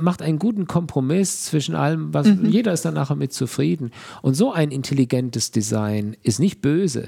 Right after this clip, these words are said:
Speaker 1: <laughs>
Speaker 2: Mhm.
Speaker 1: sondern es ist letztendlich viel besser, als, äh, wie mal ein Kollege an der Uni sagte, „Dann müssen die halt außen rumlaufen, so schlimm ist das doch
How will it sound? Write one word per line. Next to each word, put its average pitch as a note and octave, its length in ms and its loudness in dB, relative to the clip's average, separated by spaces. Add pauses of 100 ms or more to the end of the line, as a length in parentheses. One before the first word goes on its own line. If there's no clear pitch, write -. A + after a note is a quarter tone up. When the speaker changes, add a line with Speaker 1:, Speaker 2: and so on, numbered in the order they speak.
Speaker 1:
<laughs> - 80 -4
Speaker 2:
Mhm. G#3+ 60 6
Speaker 1:
sondern G#3 380 4
es C#3+ 120 -4
ist B2 160 -2
letztendlich C3 760 -2 (100)
viel B2+ 160 2
besser, D#3 520 0 (380)
als, B2+ 460 0
äh, B2 280 2
wie B2 100 2
mal B2+ 160 0
ein B2 160 -2
Kollege B2 380 0
an A#2+ 100 -2
der C3 120 -2
Uni B2 180 -2
sagte, - 300 -2
„Dann - 300 -10
müssen - 280 -4
die E2+ 160 -6
halt - 260 -6
außen F2+ 300 -4
rumlaufen, F2+ 580 -2
so E2+ 120 -4
schlimm F2+ 260 -2
ist - 240 -2
das - 180 -4
doch - 160 -12